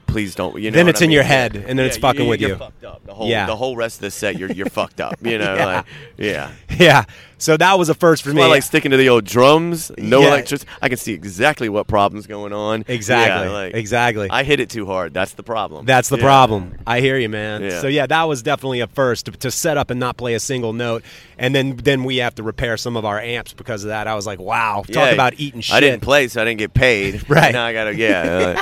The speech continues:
Speaker 2: <laughs>
Speaker 1: uh, uh, I understand.
Speaker 2: Holy moly, man. Well, uh, what else is going on in twenty eighteen other than ob-, obviously wrapping up this tour? Uh, y'all have got the one we talked about that y'all gonna be doing. Beyond that,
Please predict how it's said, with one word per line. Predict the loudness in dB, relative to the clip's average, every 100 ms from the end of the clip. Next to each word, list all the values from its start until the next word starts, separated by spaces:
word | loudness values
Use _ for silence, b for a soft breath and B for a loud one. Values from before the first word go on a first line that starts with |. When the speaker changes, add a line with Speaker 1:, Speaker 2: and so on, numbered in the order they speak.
| -8
Speaker 2:
<laughs> | -12 -10
Speaker 1:
uh, | -4
uh, | 0
I | 2 2 2 2
understand. | 2 -2 -4 0 0 0 -4
Speaker 2:
Holy | -2 0 2 2 0
moly, | 0 2 4 6 4 2
man. | 0 -2 -4 -8 b b
Well, | 0 2 4
uh, | 4 4
what | 2 0
else | 0 -4
is | -2
going | 2 2
on | 0 -2
in |
twenty | -2 0 0
eighteen | 0 0 0
other | 0 -2
than | -2 0
ob-, | 0 2
obviously | 0 -2 -4
wrapping | -2 -2 -2
up | -2
this | -2 -6
tour? | -2 2 2 2 0 -4
Uh, | -6 -4 -4 -4
y'all | -4 -4
have | -4
got | -4 -4 -6
the | -8 -6 -8 -8
one | -6 -6
we | -6
talked | -6 -6 -6
about | -8 -6
that | -4
y'all | -4
gonna | -4
be | -6
doing. | -4 -4 -4 -4
Beyond | -6 -6 -6 -4
that, | -2 -2